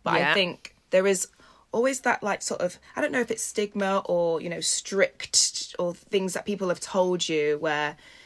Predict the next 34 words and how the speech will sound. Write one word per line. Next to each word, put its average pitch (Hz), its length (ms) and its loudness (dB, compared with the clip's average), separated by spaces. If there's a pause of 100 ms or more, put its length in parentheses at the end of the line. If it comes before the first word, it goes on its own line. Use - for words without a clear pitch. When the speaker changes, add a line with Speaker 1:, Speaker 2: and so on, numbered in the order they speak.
(240)
Speaker 1:
in 180 380 0
each - 420 -2
pocket 202 380 -2
of 165 120 -4
those 160 360 2
different 170 320 -4
moments 160 320 -4
of 156 80 -10
time, 156 540 -2
you 165 120 -8
should 165 220 0
be 175 100 -4
doing 156 300 2
this, 160 240 0
that, - 180 -2
and 151 140 -8
the 156 100 2
other. 151 400 -2 (260)
You 165 120 -6
know, 139 300 -4 (100)
if 170 200 -6
you've 175 140 -6
got - 160 -2
too 277 180 -2
much 233 220 -2
time, 151 360 -2
why 151 160 -2
aren't 156 100 -2
you 175 80 -4
making 202 320 0
most 254 320 0
of 170 80 -4
your 160 120 -4
time? 147 480 -4